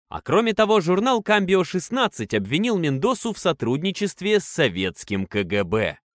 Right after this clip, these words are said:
которого в то время испанцы боялись больше, чем дьявола со всеми его прислужниками. Обвинение не было доказано, оно основывалось на контактах Мендосы с одним британским журналистом, которого подозревали в шпионаже,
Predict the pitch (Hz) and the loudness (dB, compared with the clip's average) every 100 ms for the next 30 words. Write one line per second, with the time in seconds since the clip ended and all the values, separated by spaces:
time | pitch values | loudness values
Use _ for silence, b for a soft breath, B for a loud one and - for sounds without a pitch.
0 | _ _ _ - 185 254 196 160 - 120 | _ _ _ -6 0 0 0 -2 0 -2
1 | 92 143 143 123 - 117 120 127 104 104 | 0 0 0 -2 -4 -4 -2 -2 -2 0
2 | 107 101 - 78 143 143 - 87 - b | -2 -2 -6 -4 -2 -2 -4 -8 -10 b
3 | - 147 123 92 95 98 139 110 98 95 | -6 -2 -2 -2 -4 2 2 2 -2 -2
4 | 104 - 127 123 95 85 101 101 110 - | -4 -4 -2 -2 -2 -2 -4 -2 -4 -4
5 | 110 87 82 87 78 69 - _ _ _ | -6 -8 -10 -10 -12 -12 -16 _ _ _
6 | _ _ _ - 104 87 85 90 170 180 | _ _ _ -4 -2 -2 -2 -2 0 0
7 | 170 147 185 170 170 170 160 156 190 151 | -2 0 0 0 0 0 0 -2 0 -2
8 | 107 82 67 b b 110 214 220 - 190 | -2 -8 -12 b b -2 2 2 2 0
9 | 233 202 185 175 - 156 147 131 113 156 | 2 2 2 0 0 -2 0 0 0 -2
10 | - 123 - 104 90 135 196 - 92 - | -2 -4 -2 -2 0 2 0 0 -4 -2
11 | 113 170 233 160 147 - 135 139 - 135 | -2 0 -2 0 -2 0 0 0 -4 -4
12 | 123 139 185 208 170 - 82 71 - - | 0 0 0 0 -2 -6 -12 -14 -16 -6
13 | 208 247 220 156 131 113 107 98 87 104 | -2 0 0 0 -2 -2 -4 -6 -4 -2
14 | 113 - - 110 113 107 78 73 | -2 -4 -4 -2 -2 -4 -6 -14